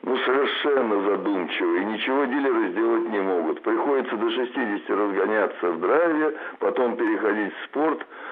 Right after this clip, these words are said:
потом опять переходить в драйв, если ниже шестидесяти скорость упала. И вот так играюсь, как с механикой. Ничего другого делать не могут.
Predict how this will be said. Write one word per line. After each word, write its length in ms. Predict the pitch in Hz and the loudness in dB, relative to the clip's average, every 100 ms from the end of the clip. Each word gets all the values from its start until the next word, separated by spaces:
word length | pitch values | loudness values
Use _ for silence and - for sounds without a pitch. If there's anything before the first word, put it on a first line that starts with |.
| - | -4
потом 320 | - 123 117 | 0 2 4
опять 360 | 117 113 123 - | 2 4 2 2
переходить 560 | 104 101 117 101 101 87 | 0 2 2 2 0 0
в 40 | |
драйв, 380 | 107 147 160 - | 2 4 2 0
если 420 | 139 123 147 131 | -2 0 -2 -2
ниже 300 | 139 135 117 | -2 -2 -4
шестидесяти 600 | 147 131 123 135 123 - | -4 -4 -4 -4 -4 -4
скорость 360 | - 135 120 117 | -2 0 0 -2
упала. 360 | 113 113 110 110 | -2 2 2 4
И 40 | |
вот 180 | 107 110 | 2 2
так 180 | 156 139 | 0 0
играюсь, 460 | 117 123 135 120 | 0 2 2 0
как 220 | 80 - | -2 -4
с 40 | - | -2
механикой. 720 | 120 - 101 87 76 - 76 - - - - - | -4 0 0 0 -2 -4 -4 -8 -20 -18 -18 -10
Ничего 320 | 113 117 147 131 | -6 -2 -2 0
другого 480 | 131 127 151 147 | 0 2 2 2
делать 420 | 127 107 131 123 117 | 2 2 2 0 -2
не 120 | 110 | 0
могут. 440 | 101 87 82 - | 0 0 -2 -4